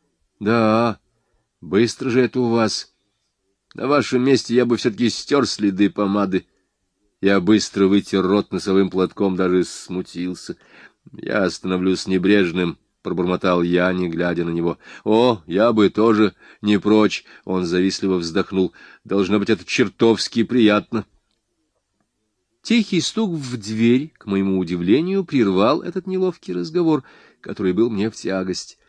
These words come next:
Мариан Френч просунула голову в дверь. «Добрый вечер. О!» Она сердито вздернула брови, увидев меня одетым.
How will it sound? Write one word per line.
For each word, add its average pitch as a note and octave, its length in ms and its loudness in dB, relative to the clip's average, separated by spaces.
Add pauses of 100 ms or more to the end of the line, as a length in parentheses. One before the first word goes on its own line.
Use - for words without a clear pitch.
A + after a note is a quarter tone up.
(300)
Мариан F#3 400 2
Френч A#2+ 600 2
просунула A#2+ 520 -2
голову G#2 400 -2
в G2+ 100 -14
дверь. F#2+ 300 -2 (760)
«Добрый C3+ 320 2
вечер. A#2+ 420 0 (260)
О!» A#2 600 4 (600)
Она F#2+ 180 0
сердито G#2 520 -2
вздернула F#2 600 0
брови, G#2 460 2
увидев A2+ 500 -4
меня G#2 240 -4
одетым. F#2+ 420 -4